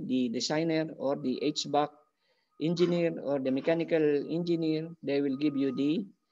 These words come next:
proper sequence of operation, or the consultant will give this, or the consultant will check this, uh, sequence of operation, and they will approve it. Now, if in the case that there is no sequence of operation available,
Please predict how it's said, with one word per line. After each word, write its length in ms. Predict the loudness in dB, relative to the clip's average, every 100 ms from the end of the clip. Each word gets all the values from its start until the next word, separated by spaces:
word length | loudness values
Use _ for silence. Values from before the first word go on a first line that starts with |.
| _ _ _
proper 380 | -4 -2 0 -2
sequence 460 | -2 -2 0 -2 -2
of 100 | -2
operation, 640 | 0 2 2 2 0 -2
or 240 | 0 -2 0
the 120 | -4
consultant 720 | -4 -4 -2 -2 0 -2 -4 -8
will 400 | -2 0 0 -4 -8 -18 _ 2
give 220 | 2 2 -2 -2
this, 340 | -2 -2 -8 -16 _ _ _ -4
or 120 | -2
the 100 | -2
consultant 580 | -2 0 0 2 2 0
will 140 | -4 -2
check 200 | -2 -2 -2
this, 420 | -2 -2 -2 -4
uh, 320 | -4 -4 -6 -10 -16 -16
sequence 420 | -10 -6 -4 -4
of 120 | -4
operation, 600 | -4 0 0 2 -2 -2 -8 _ _ _ _ _ _ _ _
and 320 | -6 -4 -2 -6 -4
they 140 | -2
will 180 | 0 0
approve 320 | -2 -4 -4
it. 160 | -4 -6
Now, 300 | -2 0 0
if 140 | -4 -8 -12 _ -8
in 200 | -2 -2
the 80 | -4
case 480 | -2 2 4 2 0
that 200 | -2 2
there 220 | 2 4
is 140 | 2
no 360 | 0 0 0 -2
sequence 420 | -4 -2 -2 -2
of 100 | -6
operation 420 | -4 -2 0 -2
available, 480 | -2 0 0 0 -2